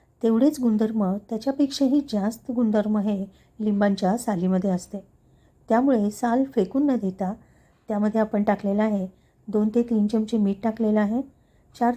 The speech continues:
ते पाच चमचे साखर टाकलेली आहे. सध्या बाकीची कामं चालू आहेत आणि अजून लिंब आहेत, तर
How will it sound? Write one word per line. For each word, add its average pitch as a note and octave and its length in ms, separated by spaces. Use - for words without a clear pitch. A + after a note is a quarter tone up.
ते D#4 60
पाच B3 320
चमचे B3 380
साखर G3+ 320
टाकलेली F#3+ 420
आहे. G3 240
सध्या A#3+ 340
बाकीची B3 460
कामं G3 280
चालू G3+ 260
आहेत G3+ 240
आणि G#3+ 180
अजून C4+ 340
लिंब A#3+ 240
आहेत, G#3+ 340
तर A#3 80